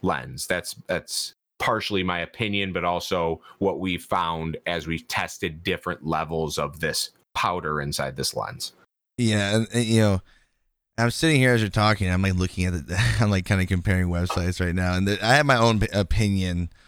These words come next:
Speaker 2: on, like I said, I wore, uh, my, my Gunners for probably, I wanna say about a year before I, I switched to Gamer Advantage, but there's something I did notice, and, you know, I even, I've even met some people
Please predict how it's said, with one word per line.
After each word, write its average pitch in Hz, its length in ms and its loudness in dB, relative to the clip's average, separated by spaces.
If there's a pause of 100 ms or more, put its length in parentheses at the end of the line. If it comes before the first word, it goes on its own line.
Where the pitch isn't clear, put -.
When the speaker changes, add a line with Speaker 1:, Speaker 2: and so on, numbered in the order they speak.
(260)
Speaker 2:
on, 98 280 2
like 98 100 0
I 95 60 2
said, 92 140 0
I 98 120 2
wore, 107 400 0 (100)
uh, 85 300 -6
my, 92 280 -8
my 92 180 -6
Gunners 92 340 -6
for 87 180 -18
probably, 87 360 -6 (840)
I - 40 -18
wanna 92 160 -10
say 92 140 -8
about 85 180 -2
a 82 40 -4
year 82 520 -4 (280)
before 87 340 -2
I, 82 260 -2
I 85 80 -2
switched 90 300 -6
to 87 60 -12
Gamer 87 220 -8
Advantage, 90 380 -8
but 92 160 -8 (240)
there's 113 140 0
something 180 200 0
I 135 60 2
did 117 240 2
notice, 98 540 -2
and, 87 500 -2
you 90 160 0
know, 80 180 0 (800)
I 107 40 -4
even, 113 220 0
I've 110 240 -2
even 113 480 -4
met 101 300 -6
some 95 240 -4
people 90 560 -2